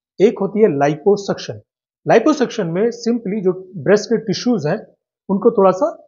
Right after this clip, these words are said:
suck कर लिया जाता है, यानी कि निकाल लिया जाता है एक छोटे से इंसिजन से।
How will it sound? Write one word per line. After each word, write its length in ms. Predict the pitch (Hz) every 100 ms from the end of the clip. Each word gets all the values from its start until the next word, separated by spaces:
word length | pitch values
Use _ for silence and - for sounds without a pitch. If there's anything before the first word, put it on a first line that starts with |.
| _
suck 260 | - 254 247
कर 120 | 180
लिया 200 | 180 143
जाता 220 | 127 135
है, 60 | 175
यानी 80 |
कि 160 | 226 180
निकाल 280 | 147 180 196
लिया 140 | 190
जाता 180 | 151 196
है 60 | 220
एक 80 | -
छोटे 220 | 196 196
से 100 | 208
इंसिजन 380 | 160 160 147 127
से। 160 | -